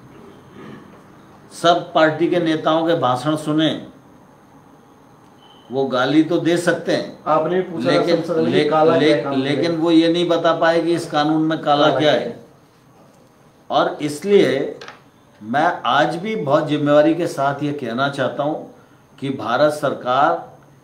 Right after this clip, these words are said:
Speaker 1: किसान यूनियन और किसान आंदोलन के साथ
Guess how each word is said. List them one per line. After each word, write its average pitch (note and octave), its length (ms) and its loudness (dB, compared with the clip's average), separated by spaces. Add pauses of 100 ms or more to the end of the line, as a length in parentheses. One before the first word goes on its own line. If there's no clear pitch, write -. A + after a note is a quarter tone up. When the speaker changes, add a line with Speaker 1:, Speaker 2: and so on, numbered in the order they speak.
(360)
Speaker 1:
किसान C3 500 -4
यूनियन C#3 500 -2
और D#3 180 -6
किसान B2+ 500 -6
आंदोलन A#2 540 -6
के C#3+ 140 -6
साथ C3 560 -4